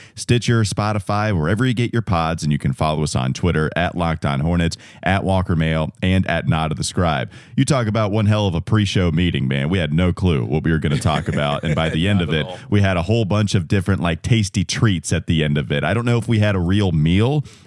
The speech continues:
Speaker 1: but we have a
Speaker 2: No, we got
Speaker 1: whole
Speaker 2: a
Speaker 1: bunch
Speaker 2: buffet,
Speaker 1: of
Speaker 2: though.
Speaker 1: Hostess snacks. We've got the De-, we've got the little Debbie snacks. We're gonna hit a ton of that, and by the end, we might be sick on all the fat content,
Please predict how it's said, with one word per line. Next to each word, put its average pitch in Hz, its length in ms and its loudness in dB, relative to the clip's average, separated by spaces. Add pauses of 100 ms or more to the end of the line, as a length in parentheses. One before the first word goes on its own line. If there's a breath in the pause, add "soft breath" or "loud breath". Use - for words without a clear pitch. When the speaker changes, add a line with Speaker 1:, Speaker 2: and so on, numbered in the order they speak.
(120)
Speaker 1:
but 107 180 0
we 110 120 2
have 110 180 2
a 95 40 2
Speaker 2:
No, 92 60 0
we - 80 0
got 120 80 2
Speaker 1:
whole 120 60 0
Speaker 2:
a 104 40 -2
Speaker 1:
bunch 107 260 2
Speaker 2:
buffet, 104 120 2
Speaker 1:
of 90 140 2
Speaker 2:
though. 78 60 -2
Speaker 1:
Hostess 113 480 2
snacks. 101 480 0 (240 loud breath)
We've 110 120 4
got 117 240 -2
the 104 80 0
De-, 104 340 0
we've 104 160 0
got 107 200 0
the 104 40 -2
little 107 200 2
Debbie 98 340 2
snacks. 95 560 0
We're 101 80 4
gonna 104 160 0
hit 98 140 4
a 82 40 -2
ton 104 280 0
of 85 100 0
that, 76 280 0 (220 loud breath)
and 95 100 2
by 98 140 2
the 92 180 2
end, 87 180 2
we 87 80 2
might 90 240 2
be 80 100 2
sick 90 460 0
on 80 100 0
all 82 140 0
the 73 80 -4
fat 87 320 -2
content, 101 560 0